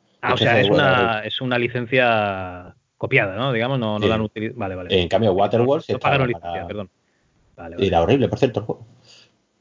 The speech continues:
Speaker 1: Bueno, año
Speaker 2: ¿Eh?
Speaker 1: noventa y cinco, Virtual Boy,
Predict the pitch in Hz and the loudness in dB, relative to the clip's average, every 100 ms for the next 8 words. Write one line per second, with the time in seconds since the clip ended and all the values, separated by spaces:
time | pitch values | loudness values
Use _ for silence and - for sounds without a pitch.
0 | _ 202 202 185 185 _ _ _ _ _ | _ 2 2 2 -4 _ _ _ _ _
1 | _ _ - 139 160 151 147 139 139 160 | _ _ -4 0 2 2 2 2 2 0
2 | 156 175 190 143 135 143 127 147 156 | 0 0 0 0 0 0 2 2 0